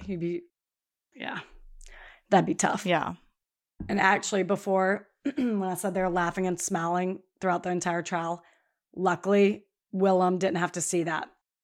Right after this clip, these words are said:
Speaker 1: 'Cause when he, he addressed the court at sentencing, and that was the first hearing he was able to attend because he didn't, he said he couldn't bear the thought of hearing the details about what they did to his daughter.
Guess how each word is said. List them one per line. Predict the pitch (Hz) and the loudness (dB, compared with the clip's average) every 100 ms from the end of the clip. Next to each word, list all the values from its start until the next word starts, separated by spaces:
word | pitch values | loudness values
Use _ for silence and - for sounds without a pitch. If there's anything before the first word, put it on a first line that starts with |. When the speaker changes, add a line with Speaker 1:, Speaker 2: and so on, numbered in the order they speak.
| _ - | _ -10
Speaker 1:
'Cause | 180 | -4
when | 170 180 | 0 2
he, | 185 | 0
he | 160 202 | 0 2
addressed | 196 196 165 | 4 2 0
the | 196 | -2
court | - 185 | 0 0
at | 175 - | 0 -2
sentencing, | 185 175 165 208 196 202 - _ _ - | 0 0 0 0 0 -2 -8 _ _ -2
and | 196 | 0
that | 180 | 2
was | 175 | 0
the | 196 | 0
first | - 185 160 | 2 2 2
hearing | 196 180 180 | 2 2 4
he | 170 | 4
was | 170 175 | 2 2
able | 170 170 | 0 0
to | 175 | 0
attend | 170 185 175 | 0 0 0
because | 185 165 | 0 -2
he | 165 | 0
didn't, | 175 170 - - | -2 -2 -8 -8
he | 175 | -6
said | - 175 | -4 -2
he | 175 | -2
couldn't | - 208 190 165 | -2 -2 0 -2
bear | 175 170 170 | 0 0 0
the | 165 | -2
thought | 196 160 165 - | 0 -2 -4 -6
of | 175 | -4
hearing | 180 165 170 | -2 0 0
the | |
details | 170 165 151 165 156 | 0 -2 -2 -4 -4
about | 160 | -4
what | 165 175 | -4 -4
they | 170 | -4
did | 160 151 | -6 -6
to | 170 | -6
his | 151 | -4
daughter. | 156 175 - 202 | -6 -4 -6 -8